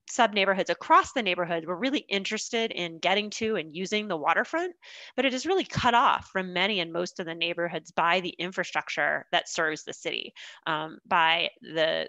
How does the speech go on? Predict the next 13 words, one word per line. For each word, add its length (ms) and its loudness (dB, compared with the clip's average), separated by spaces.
the 120 2
roadways 440 4
like 160 0
Morrissey 300 -4
Boulevard, 680 2
the 60 2
highway, 760 4
the 80 -6
commuter 480 2
rail, 480 2
the 80 -2
T 320 -2
line, 480 2